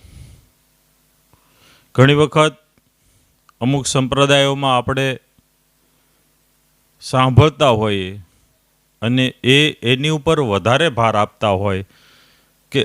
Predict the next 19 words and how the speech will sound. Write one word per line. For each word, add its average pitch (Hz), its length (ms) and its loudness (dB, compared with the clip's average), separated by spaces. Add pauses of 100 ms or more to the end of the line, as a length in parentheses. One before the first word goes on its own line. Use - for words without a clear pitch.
(120)
અંતરયાત્રા 135 1000 2
કરવી 110 400 -6
જોઈએ, 98 440 -6
અંતરયાત્રા 110 880 -2
કરું 113 460 0
છું, 98 440 -6 (800)
અંતરયાત્રા, 104 1000 -2
અંતરયાત્રા 110 760 0
ઉપર 101 380 -4
વધારે 101 440 0
ભાર 101 320 -2
આપતા 98 300 -4
હોય 98 240 -6
છે. 90 300 -14 (2000)
તો 151 100 -2
આ 151 500 4 (640)
જે 127 360 -4 (140)
અંતરયાત્રા 127 1000 0
છે 95 420 -8